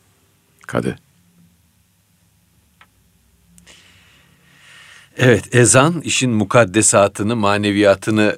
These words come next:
Speaker 2: e, oraya işaretliyor.
Speaker 1: Evet.
Speaker 2: E, hukuk da, e, devletin varlığını
Speaker 1: Evet.
Speaker 2: ve hangi ilkeler üzerine var olduğunu aslında.
Speaker 1: Aynen
Speaker 2: Bir
Speaker 1: öyle.
Speaker 2: yağma düzeni yok yani.
Speaker 1: Kesinlikle yok.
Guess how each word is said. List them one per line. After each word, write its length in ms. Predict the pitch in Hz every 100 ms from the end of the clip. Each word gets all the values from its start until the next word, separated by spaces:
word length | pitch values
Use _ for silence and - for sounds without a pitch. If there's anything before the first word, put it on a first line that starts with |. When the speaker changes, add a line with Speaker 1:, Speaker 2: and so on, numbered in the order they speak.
| -
Speaker 2:
e, 80 | 95 92 92 90 90 90 -
oraya 380 | 101 101 98 98
işaretliyor. 1040 | 85 - 110 101 95 92 95 113 160 76 82
Speaker 1:
Evet. 140 | 92 _ - _ _ -
Speaker 2:
E, 280 | 92 90
hukuk 560 | 87 87 87 - - -
da, 240 | 127 147 123 -
e, 60 | 85 90 87 80
devletin 600 | 90 87 87 - 113 85
varlığını 640 | 87 85 82 82 82 104 -
Speaker 1:
Evet. 120 | 65 _ - _ _
Speaker 2:
ve 120 | 92
hangi 440 | 98 127 180 147 127 -
ilkeler 500 | 113 98 - 117 135
üzerine 500 | 104 95 101 90 90
var 200 | 85 85
olduğunu 400 | 82 76 73 73
aslında. 460 | 67 - - 65 - -
Speaker 1:
Aynen 180 | 87 80
Speaker 2:
Bir 40 | 73
Speaker 1:
öyle. 100 | 90
Speaker 2:
yağma 420 | 98 101 104 101
düzeni 340 | 92 95 98
yok 320 | 120 139 - 76
yani. 300 | 67 65 -
Speaker 1:
Kesinlikle 600 | - - 57 55 - 50
yok. 300 | 50 _